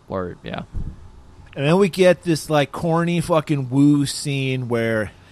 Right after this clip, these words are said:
Speaker 1: He did this in Hard Target, too.
Speaker 2: Did he? I don't even remember.
Speaker 1: In the abandoned factory, there's a moment where him and the, the receding hairline guy go back to back on a wall,
Speaker 2: Yeah.
Speaker 1: And they start talking to each other, and,
Speaker 2: But
Speaker 1: you
Speaker 2: it's
Speaker 1: know.
Speaker 2: not, it's like a section of a wall. It's not even a wall.
Speaker 1: It was a mirrored wall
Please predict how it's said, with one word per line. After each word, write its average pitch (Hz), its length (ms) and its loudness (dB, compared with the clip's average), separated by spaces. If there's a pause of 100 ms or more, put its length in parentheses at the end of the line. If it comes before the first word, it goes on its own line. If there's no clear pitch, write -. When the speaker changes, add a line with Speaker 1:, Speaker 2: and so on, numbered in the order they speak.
Speaker 1:
He 185 140 0
did 180 200 4
this 214 280 6
in 202 220 6
Hard 185 260 6
Target, 214 400 4
too. 214 400 2 (840)
Speaker 2:
Did 139 220 0
he? 196 120 -2
I 139 60 2
don't 135 120 0
even 135 120 -2
remember. 127 320 -2
Speaker 1:
In 190 120 2
the 185 200 6
abandoned 175 460 4
factory, 202 560 2
there's 131 220 0
a 151 60 2
moment 185 640 4
where 147 200 2
him 180 380 2
and 175 160 2
the, 143 360 8
the 139 240 6
receding 185 360 0
hairline 190 460 2
guy 117 220 6
go 117 160 0
back 135 300 2
to - 60 -20
back 190 260 2
on 151 100 2
a 147 40 -2
wall, 131 580 4 (360)
Speaker 2:
Yeah. 85 380 -14
Speaker 1:
And 151 320 6
they 147 140 6
start 147 260 -2
talking 147 400 0
to 139 120 0
each 135 180 -2
other, 117 460 4
and, 110 300 -6
Speaker 2:
But 247 80 6
Speaker 1:
you 240 40 4
Speaker 2:
it's 175 100 0
Speaker 1:
know. 208 120 0
Speaker 2:
not, 254 160 0
it's 247 120 -2
like 277 100 -2
a 233 60 0
section - 600 -6
of 156 100 2
a 131 80 0
wall. 113 240 -4
It's - 100 -12
not 285 140 -6
even 190 180 -2
a 139 40 -2
wall. 135 760 -6
Speaker 1:
It 196 80 8
was 220 200 6
a 233 60 8
mirrored 214 720 2
wall 156 520 8